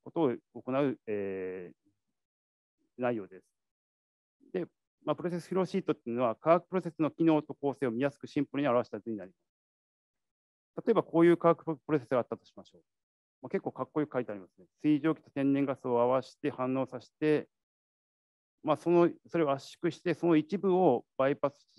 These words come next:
して、一部をメタノール合成反応器に入れてメタノールを作って、ここでまた合流して、上流と一でガスを抜いて、上流と二でメタノールと水を分ける。まあ、こうか-、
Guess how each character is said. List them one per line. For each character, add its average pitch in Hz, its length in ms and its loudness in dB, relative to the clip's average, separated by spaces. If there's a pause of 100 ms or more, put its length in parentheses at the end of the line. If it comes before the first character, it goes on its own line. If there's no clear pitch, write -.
し - 60 -20
て、 135 80 -4
一 123 160 -6
部 151 120 0
を 139 40 4
メ 127 120 2
タ 135 100 0
ノ 135 80 2
ー 131 40 0
ル 131 80 0
合 127 180 -6
成 123 100 -10
反 127 120 -2
応 123 80 -2
器 117 60 -10
に 120 60 -2
入 - 40 -2
れ 120 40 -8
て - 80 -6
メ 117 100 -2
タ 117 100 -6
ノ 117 100 -2
ー - 20 -4
ル 107 60 -4
を - 20 -12
作 - 200 -14
っ - 20 -8 (180)
て、 143 240 0 (140)
こ - 100 -20
こ 139 80 -2
で 135 40 2
ま 123 120 0
た 123 80 -2
合 117 240 -4
流 123 140 -2
し - 80 -20
て、 131 240 -4 (520)
上 131 160 2
流 131 140 2
と 131 100 -2
一 127 120 -4
で 135 120 0
ガ 120 140 0
ス - 100 -12
を 110 80 -4
抜 113 120 -4
い 113 60 -6
て、 120 120 -6
上 117 180 -6
流 120 80 -4
と 123 100 -6
二 139 120 -2
で 131 240 0 (520)
メ 127 120 -4
タ 127 100 0
ノ 123 60 2
ー 120 60 0
ル 117 40 -6
と 143 80 0
水 113 160 0
を 110 60 -4
分 101 80 -8
け 101 80 -16
る。 90 100 -16 (1300)
ま 143 60 -4
あ、 - 20 -4
こ 202 220 0
う - 20 0
か-、 220 180 0